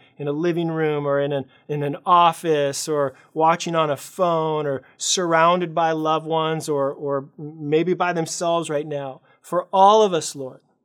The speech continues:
that in the fear that we feel, whatever it is, whatever level or degree or intensity, that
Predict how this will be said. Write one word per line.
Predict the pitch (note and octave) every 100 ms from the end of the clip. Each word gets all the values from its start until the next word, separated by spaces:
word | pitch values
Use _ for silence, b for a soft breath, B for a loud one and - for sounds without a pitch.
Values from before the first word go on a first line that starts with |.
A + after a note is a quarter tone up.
| _ _ _ _ _ _ _ _
that | E3
in | E3
the | D#3+
fear | D#3 - G3+ A#3
that | A3+ A3+
we | G#3
feel, | G3+ G3 F3 C#3
whatever | B2+ D#3 - G#3 G#3 G#3+ A3+
it | G#3+
is, | G#3+ G#3+ G#3 F3+
whatever | D#3 F#3 G3 G3
level | E3 F3+ G3+ G3+ G3 F#3+
or | D#3
degree | C#3 B2+ D3+ G3 G#3 G#3+
or | F3+
intensity, | C3+ - - F#3+ F#3+ F#3+ F#3+ F#3+
that | E3+